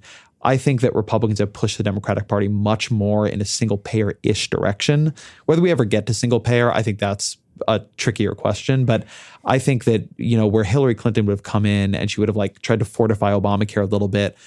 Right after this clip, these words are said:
but more or less would have been trying to keep going with this system that is, you know, quite heavily private. I think now you're gonna get a Democratic Party that rather than seeing healthcare as a kind of settled issue where they're trying to make tweaks, but they're really focusing on, you know, college tuition or universal pre-K or something.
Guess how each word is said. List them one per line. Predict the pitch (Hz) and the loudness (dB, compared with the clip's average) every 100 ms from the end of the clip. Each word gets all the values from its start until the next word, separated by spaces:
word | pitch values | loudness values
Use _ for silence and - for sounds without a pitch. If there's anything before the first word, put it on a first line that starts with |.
| _ | _
but | - 117 | -2 0
more | 127 156 | 2 2
or | |
less | 123 117 - | 2 2 0
would | |
have | 107 | -2
been | 107 | -4
trying | - 113 | -2 -2
to | 107 | -2
keep | 104 104 | -4 -8
going | - 101 104 101 | -4 -2 0 -2
with | 101 | -2
this | 104 98 - - - - | -2 -4 -10 -14 -20 -10
system | - 165 - 127 110 | -2 -2 2 2 2
that | 107 | 2
is, | 107 98 101 | 2 0 0
you | 101 | -2
know, | 98 95 101 101 | 0 -2 -4 -6
quite | - 127 117 | -2 0 0
heavily | 98 107 101 | -2 0 -2
private. | 104 - 104 104 98 - - - - | -2 0 0 2 -2 -4 -20 -14 -2
I | 131 | 0
think | 127 110 | 2 0
now | 110 110 | 2 2
you're | 110 | 2
gonna | 104 101 | 0 -2
get | 98 101 98 | 0 -2 -2
a | 104 104 | -2 -2
Democratic | 104 104 104 107 101 | -2 -2 -2 -2 -2
Party | 107 101 101 | -2 0 -2
that | 98 | -2
rather | 101 104 101 | -2 -2 -2
than | |
seeing | 98 - 101 | -4 -4 -4
healthcare | 95 98 - 104 101 | -2 -4 -4 -2 -2
as | 98 | -2
a | 104 101 98 _ - - _ - | -2 0 -4 _ -20 -20 _ -2
kind | 131 | -2
of | 107 | 0
settled | - 123 110 - | 2 2 2 0
issue | 110 - 117 | -2 0 0
where | 110 | 0
they're | 98 | -2
trying | 101 110 | -2 -2
to | 101 | 0
make | 95 | -4
tweaks, | - - 120 - | -6 -2 -2 0
but | 117 | -2
they're | 110 | 0
really | 95 101 104 | 0 0 0
focusing | 101 101 101 101 101 | 0 -2 -2 -4 -2
on, | 95 95 | -4 -6
you | 95 | -6
know, | 101 | -8
college | - 107 98 98 | -4 -2 -2 -4
tuition | - 101 98 - 98 95 | -6 -4 -2 -2 -2 -2
or | 95 | -2
universal | 101 104 101 101 98 | -2 -2 -2 -2 -4
pre-K | - 104 107 101 | -2 -2 0 0
or | |
something. | 101 104 104 104 | -2 -4 -2 -2